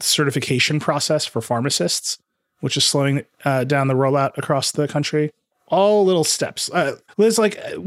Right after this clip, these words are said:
they changed the, the dosing out of the vials, right? You have to use a special syringe to get the last dose out of the Pfizer,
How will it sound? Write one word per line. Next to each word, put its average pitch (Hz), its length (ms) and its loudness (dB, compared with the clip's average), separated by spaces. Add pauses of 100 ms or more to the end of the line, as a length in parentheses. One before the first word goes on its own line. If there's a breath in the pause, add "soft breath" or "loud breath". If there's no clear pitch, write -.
(240)
they 190 160 2
changed 240 420 2
the, 147 480 2
the 139 140 -2
dosing 139 480 0
out 127 80 -2
of 117 80 -4
the 113 60 -4
vials, 110 480 -6
right? 110 120 -4
You 117 100 0
have 123 100 -2
to 143 80 0
use 131 120 2
a 127 60 -2
special 135 480 0
syringe 123 520 0
to 139 100 0
get 120 80 -4
the 117 80 -2
last 113 400 -2
dose 113 280 0
out 113 80 -2
of 110 60 -2
the 107 60 -4
Pfizer, 110 560 -2